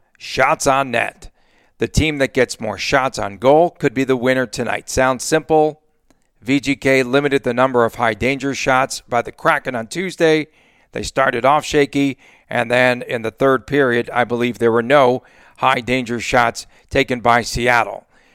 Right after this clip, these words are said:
The Golden Knights cannot afford to get down in this game against the Wild tonight. The Golden Knights are among the bottom teams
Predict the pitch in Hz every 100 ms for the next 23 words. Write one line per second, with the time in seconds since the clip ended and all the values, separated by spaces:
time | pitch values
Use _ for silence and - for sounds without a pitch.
0 | _ - 107 131 123 120 127 117 - 120
1 | 120 117 - 139 135 113 117 - 127 143
2 | 151 151 127 143 147 147 135 - 113 104
3 | 131 165 - 170 175 185 - _ _ _
4 | _ - 104 131 123 120 127 135 123 113
5 | 117 117 107 101 - 123 165 160 - 156
6 | 147 139 135